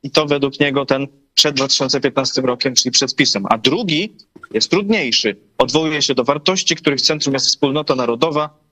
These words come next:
w pełni uznaje wolność jednostki, wolność wyboru we wszystkich dziedzinach, ale też wolność wyboru władzy. I to jest ta, e, ponoć pi-, pisowska, e, wizja.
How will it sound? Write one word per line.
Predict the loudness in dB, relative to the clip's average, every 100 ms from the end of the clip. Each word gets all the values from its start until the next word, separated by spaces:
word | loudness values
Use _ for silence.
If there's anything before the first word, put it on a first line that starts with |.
| _ -4
w |
pełni | 0 0 0
uznaje | 0 -2 0
wolność | 0 0 0
jednostki, | 0 0 -2 -2 0 0
wolność | 0 0 0 0
wyboru | 0 2 0 0
we | -2
wszystkich | 0 -2 0 -2
dziedzinach, | 0 -2 0 -2 -4 _ _ 0
ale | 0
też | 0 -2
wolność | 0 0 0 -2 -2
wyboru | 0 0 0
władzy. | -2 -2 -2 -2 -4 _ _ _
I | 0
to | 2
jest | 2 0 -2 0
ta, | 0 -2 _ _ -4 0
e, | 0 0
ponoć | -2 0 -2 -4 _
pi-, | -2 -2 0
pisowska, | 0 2 2 0 0 -2 -4
e, | -8 -8 -6 0
wizja. | 0 2 0